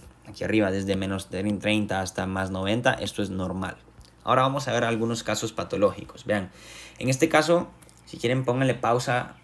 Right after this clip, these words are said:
y busquen cuál es el complejo equifásico, ¿ok?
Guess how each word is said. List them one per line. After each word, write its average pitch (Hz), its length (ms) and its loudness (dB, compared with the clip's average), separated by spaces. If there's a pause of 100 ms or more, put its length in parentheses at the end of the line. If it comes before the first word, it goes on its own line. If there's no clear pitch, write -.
(180)
y 98 180 -4
busquen 110 580 0
cuál 107 200 0
es 113 140 -2
el 107 260 0
complejo 95 520 -6
equifásico, 123 840 0 (320)
¿ok? - 80 -12